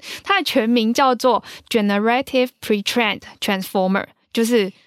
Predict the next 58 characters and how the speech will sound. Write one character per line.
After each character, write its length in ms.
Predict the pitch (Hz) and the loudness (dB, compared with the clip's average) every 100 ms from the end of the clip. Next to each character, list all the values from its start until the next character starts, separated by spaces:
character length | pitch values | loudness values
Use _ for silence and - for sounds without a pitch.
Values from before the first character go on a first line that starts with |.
| _ - | _ -12
生 340 | - 381 392 427 | -2 0 2 0
成 300 | - 202 208 | 0 0 -2
式 400 | - 320 233 185 - | -2 0 0 0 -2
预 200 | 294 220 | 0 0
训 300 | - 247 220 | 2 2 4
练 180 | 214 | 2
模 260 | 175 160 190 | 0 -2 -2
型， 300 | - - 233 - | -2 -4 -6 -8
就 100 | - | -6
这 160 | 233 262 | 0 2
一 80 | 269 | 2
串 220 | - 254 | 0 0
你 80 | 190 | 0
完 200 | 180 196 | -2 -2
全 200 | 220 202 | -2 -4
不 100 | 220 | -4
知 120 | 226 | 0
道 120 | 208 | 0
是 120 | 214 - | 0 -2
什 80 | |
么 100 | 185 | -4
东 160 | 190 240 | 0 2
西 160 | 240 254 | 2 2
的 160 | 214 | 2
中 220 | - 247 | 2 0
文 120 | 226 180 | 0 -2
组 120 | 175 | -2
在 140 | 196 226 | 0 0
一 60 | |
起。 200 | - 147 - - - - - | -2 -6 -8 -16 -16 -10 -2
但 200 | 381 370 | -2 0
其 200 | 247 220 | 0 0
实 260 | 214 214 - - - | 0 0 -4 -12 -2
用 180 | 370 359 | 0 0
白 200 | 208 202 | -2 0
话， 220 | 247 226 - - | -2 -4 -6 -4
白 180 | 202 220 | -2 0
话 180 | 349 330 | 4 4
文 200 | 214 190 | 4 2
来 160 | 180 | -2
讲， 280 | 185 196 214 214 | -2 -4 -4 -2
其 120 | 254 | 0
实 120 | 320 | 2
它 120 | 370 | 2
就 80 | 370 | 2
是， 300 | 339 330 - - - - - | 2 0 0 -6 -20 -20 -4
它 140 | - | 0
喂 220 | 349 381 240 | 4 4 4
了 120 | 202 | 0
很 240 | - 165 | -2 -2
多 220 | 165 254 | 2 2
资 160 | 269 254 | 2 2
料 200 | 269 208 | 2 0
给 160 | - - | -4 -2
这 120 | 220 | 2
个 80 | 196 | 2
模 240 | 175 196 | 0 -4
型。 280 | - - | -4 -8